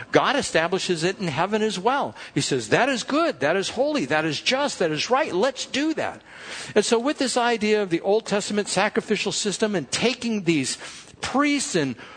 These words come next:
ordaining them and consecrating them, you have been ordained. You have already been consecrated by the blood of Christ. You don't have to put on these robes. You don't have to wear the Urim and the Thummim. You can be led by the Spirit of God.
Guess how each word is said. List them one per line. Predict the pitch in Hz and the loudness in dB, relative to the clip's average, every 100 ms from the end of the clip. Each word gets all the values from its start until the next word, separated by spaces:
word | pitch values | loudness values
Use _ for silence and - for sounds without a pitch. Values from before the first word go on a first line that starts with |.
| - 147 | -2 2
ordaining | 135 117 - 262 311 285 | 2 2 4 4 2 0
them | 269 254 | 0 0
and | 165 127 | -2 -4
consecrating | - 262 294 254 - 247 247 | -2 0 0 -2 2 2 2
them, | 233 226 202 - | 2 0 -2 -2
you | 330 285 | 0 2
have | 185 220 202 139 | 2 0 0 2
been | 190 185 | 2 2
ordained. | 175 165 156 156 139 107 - | 0 -2 -2 -2 -4 -8 -6
You | 170 320 320 | 0 0 0
have | 165 190 175 - | 0 0 0 2
already | 185 208 196 180 | 2 2 0 0
been | 170 170 | 0 -2
consecrated | - 185 208 202 - 143 135 135 | -2 0 0 -2 0 2 2 0
by | - 180 262 | 2 2 2
the | 208 | 0
blood | 156 160 160 | 0 2 2
of | 147 | -2
Christ. | - 185 151 - - - - | 2 2 2 -2 -10 -10 -6
You | 139 262 339 | 2 2 4
don't | 302 | 2
have | 208 226 233 | 4 2 4
to | 233 | 2
put | - 214 | 4 4
on | 202 196 | 4 0
these | 185 143 | 0 0
robes. | 156 175 170 123 | 2 2 2 0
You | 240 | 0
don't | 339 269 | 2 2
have | 214 247 | 0 2
to | 240 | 0
wear | 202 226 220 | 2 4 4
the | 180 | 0
Urim | 156 202 196 185 | 2 2 2 2
and | 165 156 | 0 0
the | 139 | -2
Thummim. | - 196 175 139 | 2 4 4 0
You | 156 240 | 0 -2
can | 233 | 0
be | 202 170 | 0 0
led | 170 233 226 | 0 0 0
by | 185 196 | 0 0
the | 170 | -4
Spirit | - - 190 185 | -6 -2 -2 -2
of | 170 | 0
God. | 165 139 | 0 0